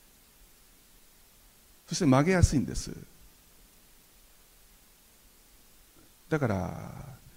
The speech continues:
自分の作ったそのアームヘッドがどれほど柔らかくて、どれほどの強さで締め付けたら割れちゃうのか、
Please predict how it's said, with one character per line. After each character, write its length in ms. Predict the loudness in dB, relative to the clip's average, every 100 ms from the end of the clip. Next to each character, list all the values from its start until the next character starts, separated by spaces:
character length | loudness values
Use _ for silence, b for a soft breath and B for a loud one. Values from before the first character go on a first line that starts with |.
| b b -20 -8
自 120 | -2
分 140 | 0
の 60 | 0
作 180 | -4 -8
っ 40 |
た 340 | -2 -2 -2
そ 100 | -2
の 220 | -2 0 2
ア 20 |
ー 40 |
ム 80 | 2
ヘ 80 | 2
ッ 60 | -2
ド 80 | -6
が 200 | -6 -6 B B
ど 120 | 0 2
れ 60 |
ほ 140 | 4 2
ど 60 |
柔 120 | 2
ら 80 | 0
か 120 | -2
く 100 | -4
て、 400 | -8 -6 -6 -6 B B B 0
ど 120 | 2
れ 60 |
ほ 160 | 2 0
ど 260 | 0 -2 -6 -18 -20 -20 -20 -20 -20 -10 -2
の 320 | 0 0 -2
強 320 | -10 0 2 2
さ 140 | 2
で 80 | 0
締 220 | 0 2
め 80 | 0
付 200 | 0 -2
け 60 |
た 80 | 0
ら 100 | 2
割 180 | 2 0
れ 60 | 0
ち 100 | 0
ゃ 80 |
う 60 | 0
の 80 | -2
か、 240 | -8 -14